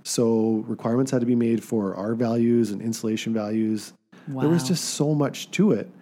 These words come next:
Speaker 2: Yeah.
Speaker 1: You know, this property ended up being a million dollar property.
Speaker 2: Mm-hmm.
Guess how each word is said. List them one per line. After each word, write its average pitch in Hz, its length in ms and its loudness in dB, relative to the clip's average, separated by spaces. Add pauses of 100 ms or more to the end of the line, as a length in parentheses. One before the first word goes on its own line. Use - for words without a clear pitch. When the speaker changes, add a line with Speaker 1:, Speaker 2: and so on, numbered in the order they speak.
(280)
Speaker 2:
Yeah. 135 300 -2
Speaker 1:
You 143 100 2
know, 110 140 2
this 139 140 -2
property 160 380 2
ended 135 200 4
up 123 120 0
being 120 200 0
a 110 60 0
million 104 300 -2
dollar 95 220 -4
property. - 500 -4
Speaker 2:
Mm-hmm. 151 280 0